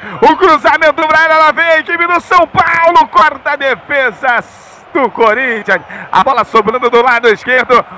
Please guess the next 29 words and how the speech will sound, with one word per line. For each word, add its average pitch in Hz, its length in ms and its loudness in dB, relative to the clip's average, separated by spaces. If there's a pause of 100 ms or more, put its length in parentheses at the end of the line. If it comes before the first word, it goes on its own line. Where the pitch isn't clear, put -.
(120)
o - 140 -2
São 254 340 -4
Paulo, 277 480 2
rapaz, 262 580 -2 (240)
não 311 220 0
tá 330 360 -2
de 339 180 -8
brincadeira 330 680 -2
não. 262 300 0 (240)
E - 80 -4
tá - 220 0
caído 285 520 0
lá 277 180 2
o 262 40 -4
jogador 254 400 -2
do 262 140 -8
São 247 180 -2
Paulo 269 240 2
dentro 254 340 -2
do 294 160 -4
gol, 320 480 4 (300)
jogadores 294 480 -2
do 294 100 -8
São 262 220 -4
Paulo 285 300 2
apontando 262 680 -2
ali, 262 180 -2
rapaz, 202 500 -2 (580)
apontando. 302 1000 -2